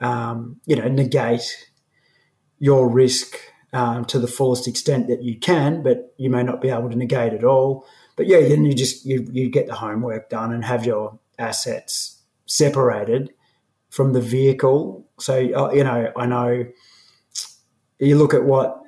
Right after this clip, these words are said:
land developers do, for example, with a, with a development, when they, you know, they get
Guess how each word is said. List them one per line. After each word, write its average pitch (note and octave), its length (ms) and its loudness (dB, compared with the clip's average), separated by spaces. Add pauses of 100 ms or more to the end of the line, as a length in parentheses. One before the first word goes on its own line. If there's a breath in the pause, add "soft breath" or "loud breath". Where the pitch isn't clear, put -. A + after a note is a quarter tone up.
(340)
land C3+ 400 2
developers B2+ 560 2
do, B2+ 200 4
for B2+ 120 -2
example, B2 460 -2
with A#2+ 220 -2
a, A#2 300 -6
with B2 140 0
a B2 40 2
development, C3+ 580 -2
when C3+ 200 2
they, B2 400 -2 (300)
you B2 100 -2
know, B2+ 160 -2
they C#3 140 -2
get B2+ 320 -4